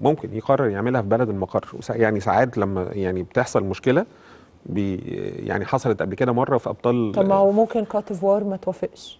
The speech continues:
Speaker 1: ممكن.
Speaker 2: آه.
Speaker 1: لسه كل الكلام ده يعني قبل نهاية فبراير أعتقد إن كله هيبقى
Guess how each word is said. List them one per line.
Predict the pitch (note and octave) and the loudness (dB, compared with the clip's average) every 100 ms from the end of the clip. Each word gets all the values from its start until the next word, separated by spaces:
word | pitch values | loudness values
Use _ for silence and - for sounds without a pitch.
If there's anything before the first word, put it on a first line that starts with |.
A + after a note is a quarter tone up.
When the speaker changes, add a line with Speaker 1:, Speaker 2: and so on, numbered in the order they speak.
| - | -2
Speaker 1:
ممكن. | D#3+ A#3 - - - _ _ G3+ | -2 -2 -14 -20 -20 _ _ 0
Speaker 2:
آه. | F#3+ F#3 - - - - C3 | 0 -2 -10 -20 -20 -16 -4
Speaker 1:
لسه | C3+ - - | -2 -2 -6
كل | B2 E3+ G3 D#3+ | 0 2 2 0
الكلام | C#3 - C#3 E3 | -2 0 2 2
ده | D#3 E3 - - A2 | 0 -2 -6 -14 -10
يعني | A#2+ G#2 G#2+ | -4 -2 -2
قبل | - D#3+ D#3+ B2 | 2 2 4 2
نهاية | D#3+ | 2
فبراير | E3+ B2+ C3 F3+ F#3+ | 2 2 2 2 0
أعتقد | A#2 C3 C3+ | -2 0 0
إن | A2 | -2
كله | G#2+ B2 A2+ | 0 0 0
هيبقى | G#2+ E2+ F#2 F#2+ - | 0 -4 -4 -4 -6